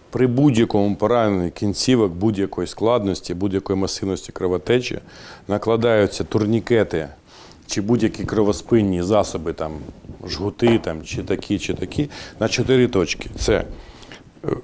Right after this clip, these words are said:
верхня частина стегон, максимально верхня, незалежно, якщо навіть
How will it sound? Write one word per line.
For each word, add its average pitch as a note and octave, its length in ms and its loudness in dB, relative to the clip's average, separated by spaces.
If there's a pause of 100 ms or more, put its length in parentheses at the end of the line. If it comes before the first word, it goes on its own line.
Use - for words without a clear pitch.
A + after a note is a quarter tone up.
(100)
верхня A2+ 480 2
частина F2 600 0 (640)
стегон, D3 520 2
максимально B2+ 760 4
верхня, A2 320 4
незалежно, A#2+ 420 4
якщо G#2 260 2
навіть B2+ 320 4